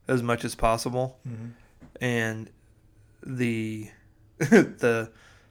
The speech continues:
Speaker 1: efforts I made were pretty, uh, pretty in-depth, and, um, it took a lot of time. And so I, you know, time I would use for other stuff, I mean, I still spend time with my kids and my
Speaker 2: Right.
Speaker 1: family, but I mean,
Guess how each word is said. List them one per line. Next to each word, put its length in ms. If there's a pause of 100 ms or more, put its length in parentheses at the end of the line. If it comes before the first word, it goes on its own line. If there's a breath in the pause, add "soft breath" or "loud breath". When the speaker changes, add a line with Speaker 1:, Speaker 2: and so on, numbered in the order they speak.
(120)
Speaker 1:
efforts 380
I 120
made 360
were 320 (480)
pretty, 480
uh, 260
pretty 260
in-depth, 540
and, 440 (1160 soft breath)
um, 460 (220)
it 280
took 320
a 60
lot 240
of 60
time. 280 (300)
And 300
so 260
I, 200 (180)
you 140
know, 100
time 320
I 80
would 160
use 200
for 180
other 160
stuff, 380
I 60
mean, 280
I 160 (500 loud breath)
still 320
spend 300
time 220
with 60
my 80
kids 420
and 100
my 60
Speaker 2:
Right. 80
Speaker 1:
family, 360
but 200
I 60
mean, 300